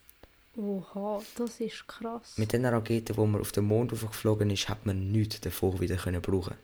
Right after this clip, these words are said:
Speaker 2: Nichts. Vom Space Shuttle ist es nur das Shuttle selber gsi. Er hat's angebracht, dass der Startbooster,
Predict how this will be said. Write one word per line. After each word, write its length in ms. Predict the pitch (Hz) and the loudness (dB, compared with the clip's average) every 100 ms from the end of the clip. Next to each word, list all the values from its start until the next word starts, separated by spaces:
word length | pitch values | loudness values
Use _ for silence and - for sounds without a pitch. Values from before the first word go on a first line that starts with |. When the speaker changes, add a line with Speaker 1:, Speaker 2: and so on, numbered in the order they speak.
| - | 0
Speaker 2:
Nichts. 300 | 101 - - _ _ _ - - - - _ _ _ _ _ _ | 0 0 -12 _ _ _ -18 -16 -16 -20 _ _ _ _ _ _
Vom 240 | - - 101 | -6 0 0
Space 420 | - 104 120 - | 4 4 4 4
Shuttle 460 | - 101 - 92 - | 2 0 -2 -6 -4
ist 160 | 104 98 | -4 -2
es 180 | 92 - | 0 2
nur 400 | 101 101 101 - - _ | 2 4 2 0 -10 _
das 180 | - - | -6 -4
Shuttle 440 | - - 92 - 92 | -2 0 0 0 0
selber 420 | - 98 98 - | 0 0 -2 -4
gsi. 320 | - - - - _ _ - - - - - - - _ | -6 -6 -6 -10 _ _ -20 -20 -20 -20 -20 -20 -20 _
Er 140 | - 107 | 0 0
hat's 200 | 107 - | 0 0
angebracht, 880 | 104 113 117 - 50 107 - - - _ _ _ - _ - _ - | 4 4 2 2 2 0 -6 -16 -20 _ _ _ -20 _ -20 _ -4
dass 200 | 95 - | -4 0
der 120 | 90 | -2
Startbooster, 1080 | - - 110 113 - - 98 87 - - | 2 4 6 4 -2 -4 -2 -2 -4 -4